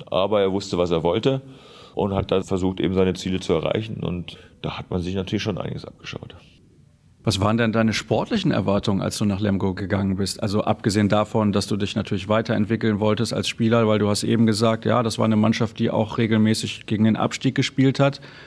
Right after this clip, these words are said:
Speaker 2: Man weiß ja, was dann hinterher passiert ist, aber man hat ja dann auch irgendwelche Erwartungen, wenn man zu diesem Verein wechselt.
Speaker 1: Ja, die Erwartungen einfach waren speziell für mich, dass man sich dann weiterentwickelt, dass man weiter in der Nationalmannschaft spielt.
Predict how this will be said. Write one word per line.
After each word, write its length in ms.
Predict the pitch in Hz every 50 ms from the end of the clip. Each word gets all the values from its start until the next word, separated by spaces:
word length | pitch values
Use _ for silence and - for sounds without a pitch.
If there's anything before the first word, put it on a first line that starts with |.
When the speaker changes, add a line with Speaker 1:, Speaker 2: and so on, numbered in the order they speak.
| - - -
Speaker 2:
Man 180 | - 110 107 95
weiß 220 | 110 110 113 -
ja, 120 | - 113 101
was 140 | 113 104 -
dann 140 | 117 107
hinterher 420 | 98 110 117 110 117 110 107 107 104
passiert 480 | - 117 98 - - - 113 120 117
ist, 180 | - - 135 -
aber 200 | - 113 117 113
man 160 | 117 113 107
hat 160 | 113 117 -
ja 60 | 120 110
dann 140 | 113 113
auch 140 | 110 - -
irgendwelche 400 | - 113 110 107 113 110 - -
Erwartungen, 540 | 107 104 95 107 107 110 110 - 117 110 101
wenn 100 | 107 107
man 140 | 113 107 98
zu 100 | - 104
diesem 200 | 101 101 107 98
Verein 340 | - 120 104 98 101 98 107
wechselt. 400 | 123 - - - - - - - - - - -
Speaker 1:
Ja, 160 | - 85 87 87
die 100 | 90 90
Erwartungen 520 | 82 73 - - - - 110 107 101 87
einfach 580 | 62 78 98 98 95 90 - - 98 92 90 85
waren 380 | 85 85 90 90 87 85 78
speziell 420 | - - - 80 - - 92 87 85
für 100 | - 78
mich, 180 | 78 90 -
dass 200 | - 82 82 -
man 160 | 82 80 80
sich 220 | 76 82 82 - -
dann 220 | 85 82 78 71
weiterentwickelt, 680 | 71 73 80 - 78 - 90 - - - - 104 98 85
dass 180 | 82 76 -
man 400 | 80 80 80 82 80 76 76 78
weiter 300 | - 71 76 85 - 82
in 60 | 78 80
der 100 | 80 82
Nationalmannschaft 800 | 80 76 - - 73 73 78 82 90 90 95 - 101 98 - -
spielt. 360 | - - 107 113 117 -